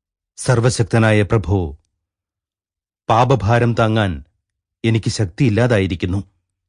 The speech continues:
പുത്രന്മാരെയും പുത്രിമാരെയും ജനിപ്പിക്കാനും അങ്ങയെ ആരാധിച്ചുകൊണ്ട്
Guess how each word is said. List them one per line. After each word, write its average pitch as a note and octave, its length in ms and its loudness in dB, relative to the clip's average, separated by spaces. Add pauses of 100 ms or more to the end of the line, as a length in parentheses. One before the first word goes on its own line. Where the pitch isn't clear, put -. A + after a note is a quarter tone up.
(1000)
പുത്രന്മാരെയും D3 760 4
പുത്രിമാരെയും C3 680 2
ജനിപ്പിക്കാനും G#2+ 760 0 (880)
അങ്ങയെ D#3+ 360 4
ആരാധിച്ചുകൊണ്ട് A2+ 840 0